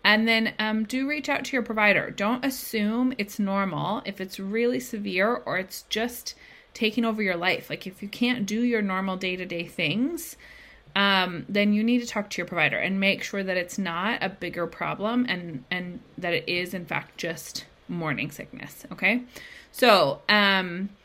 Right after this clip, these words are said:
remember that this is not medical advice. This lovely podcast is educational and entertainment only, and, um, for medical advice, please talk to your medical team. And I would love for you to subscribe so that you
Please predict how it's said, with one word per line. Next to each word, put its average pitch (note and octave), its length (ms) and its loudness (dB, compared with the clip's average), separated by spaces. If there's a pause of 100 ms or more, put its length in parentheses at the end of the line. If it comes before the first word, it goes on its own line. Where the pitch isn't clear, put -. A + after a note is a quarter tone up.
(220)
remember G3 760 4
that G#3+ 260 0
this G3 760 2
is G3+ 420 2
not F3 220 0
medical E3+ 340 -2
advice. F3 600 -2 (960)
This F#3+ 420 2
lovely G3 320 0
podcast G#3+ 640 2
is G3+ 340 0 (400)
educational F#3 760 2
and A3+ 160 0
entertainment G3 540 -2
only, G3 480 0
and, F#3+ 260 0
um, F3 340 -6 (160)
for F3+ 180 -4
medical F#3+ 340 0
advice, F#3+ 360 0
please G3 260 -6
talk - 220 -8
to - 80 -10
your F3 80 -6
medical E3 280 -4
team. C#4+ 400 2 (680)
And G3+ 600 6
I G#3 160 4
would G3 160 -2
love F#3+ 260 4
for C#4+ 100 -4
you C#4 120 0
to D4 140 -10
subscribe A3+ 1300 4
so G#3+ 220 -2
that G#3 220 2
you A3 340 0